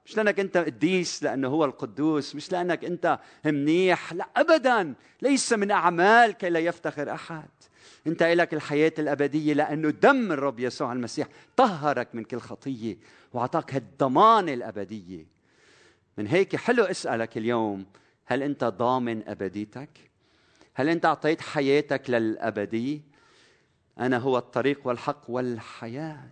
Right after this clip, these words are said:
ليس أحد يأتي إلى الآب إلا بي". هل أعطيت حياتك ليسوع المسيح تيصير اسمك مكتوب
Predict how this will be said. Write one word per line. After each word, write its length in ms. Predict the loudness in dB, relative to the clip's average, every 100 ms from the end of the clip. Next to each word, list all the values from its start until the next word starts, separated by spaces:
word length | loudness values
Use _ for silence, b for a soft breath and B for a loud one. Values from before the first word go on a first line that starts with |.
| -2
ليس 260 | -2 0
أحد 360 | -2 -2 -2 0
يأتي 360 | 2 0 0 2
إلى 100 | 2
الآب 260 | 2 0
إلا 440 | 0 -2 0 -2 -4
بي". 420 | -6 -10 -12 -16 b b b b
هل 160 | -2 2
أعطيت 360 | 2 0 -4 -4
حياتك 680 | -4 0 2 2 -2 -6 -8 -20 b b b
ليسوع 420 | -2 -2 -2 -2 -2
المسيح 460 | -4 -6 -6 -8
تيصير 480 | -8 -8 -6 -6 -4 -4
اسمك 460 | -6 -4 -6 -6
مكتوب 680 | -12 -12 -6 -4 -2 -4 -8